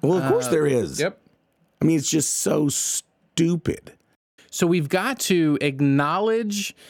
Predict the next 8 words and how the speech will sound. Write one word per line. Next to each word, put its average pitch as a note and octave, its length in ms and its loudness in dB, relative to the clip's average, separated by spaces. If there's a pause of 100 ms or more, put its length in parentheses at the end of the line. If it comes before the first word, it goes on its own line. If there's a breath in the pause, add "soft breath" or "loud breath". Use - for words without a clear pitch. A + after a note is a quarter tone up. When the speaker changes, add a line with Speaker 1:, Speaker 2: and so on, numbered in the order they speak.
(360 loud breath)
Speaker 2:
this C#3+ 480 0
within D3 320 2
Scripture, E3 580 -2
this C3 160 0
hierarchy D#3 1000 -2 (200)
that C#3 240 0
is C3+ 460 0
suggested, C#3 840 -4